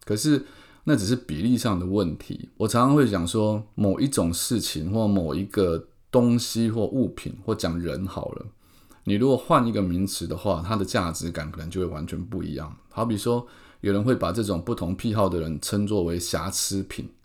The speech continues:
你要把它当作瑕疵品，是因为你觉得它跟一般正常人、一般人的性向是不同的，所以它叫做瑕疵品。瑕疵品听起来它的价值就很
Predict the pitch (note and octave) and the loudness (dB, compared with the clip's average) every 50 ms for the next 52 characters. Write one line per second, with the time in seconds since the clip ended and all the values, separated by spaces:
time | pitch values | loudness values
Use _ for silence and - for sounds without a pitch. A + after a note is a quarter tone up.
0 | _ _ - - - - - _ _ _ _ _ _ - G#2+ B2 B2+ B2 G2+ G#2 | _ _ -20 -20 -20 -20 -20 _ _ _ _ _ _ 2 4 4 4 4 4 4
1 | A#2 A#2+ B2 C3 B2+ A#2 - G2+ F#2+ G2 - A2+ G#2+ G2 E2+ E2+ F#2 A2 A2+ A2+ | 4 2 2 2 2 2 2 2 0 2 0 0 0 0 0 0 0 0 0 2
2 | A2 G2+ E2 C#2 D#2+ E2 E2 - _ - - F2 F2+ G2+ G#2 - A2+ A#2 A2+ A2 | 2 2 0 -2 -4 -6 -8 -10 _ -10 -4 -2 0 0 0 0 0 -2 0 0
3 | A#2 A#2 - - A#2+ - - G#2 G#2 A2 G#2 - A2+ G2 F2+ F#2 E2+ F#2 F2+ E2+ | 0 -2 -2 -2 -4 -2 0 0 0 0 0 0 0 0 -2 -2 -2 -2 -2 -2
4 | D#2 D2+ E2+ G2+ G#2 - - _ - - G2+ G2 G#2+ A#2 A#2 A2 G2 F2+ F#2 F#2 | -4 -4 -6 -8 -10 -12 -18 _ -8 -6 -2 0 0 2 2 2 2 2 0 0
5 | F#2 F#2+ - B2+ A2+ G2+ F#2+ A2+ F#2 F#2 G2 G2+ - - B2+ B2+ - - - - | -2 -2 -2 0 0 0 0 0 -2 -2 -2 -4 -6 -6 -6 -6 -6 -6 -6 -6
6 | - D2 - - F2+ F2+ F2 G2 F2+ F#2 G2 F#2 F#2 F2+ - - E2+ E2+ F#2+ G2 | -6 -8 -8 -6 -6 -6 -4 -4 -4 -4 -4 -4 -4 -4 -4 -6 -6 -6 -6 -6
7 | - - A2+ A2+ G#2+ - - E2 - - - - - - - - _ - - A#2+ | -4 -4 -4 -4 -4 -6 -6 -8 -8 -10 -16 -20 -20 -20 -20 -20 _ 0 2 4
8 | B2+ C3+ D3+ C3+ A2 G2 - A#2+ B2 G#2 G2 F2 G2+ G2+ G2 G2+ A#2 G2+ F2+ E2+ | 4 6 4 4 4 4 4 4 4 4 4 2 2 2 2 2 0 0 0 -2
9 | E2 F2 F#2+ E2+ E2+ E2+ F2 | -4 -4 -4 -4 -4 -6 -8